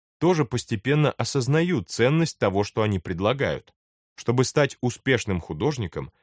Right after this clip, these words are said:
необходимо примерить на себя роль предпринимателя. Это не значит, что нужно быть жадными, но и наивными быть тоже не стоит. Как и Мелиссе Динвиди,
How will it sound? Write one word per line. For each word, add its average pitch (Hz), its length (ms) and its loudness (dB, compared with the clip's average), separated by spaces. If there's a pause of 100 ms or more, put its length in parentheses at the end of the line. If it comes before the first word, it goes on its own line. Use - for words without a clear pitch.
(140)
необходимо 104 640 2
примерить 107 580 0
на 123 80 0
себя 113 320 2
роль 98 240 2
предпринимателя. 80 960 -6 (640)
Это 147 200 0
не 147 140 4
значит, 160 400 2
что - 220 -2
нужно 151 320 0
быть 127 180 -4
жадными, 85 640 -2 (360)
но 101 160 2
и 117 80 4
наивными 117 520 2
быть 120 300 0
тоже 180 260 2
не 104 140 0
стоит. 113 420 -4 (720)
Как 147 300 0
и 143 80 6
Мелиссе 147 480 2
Динвиди, 101 640 -2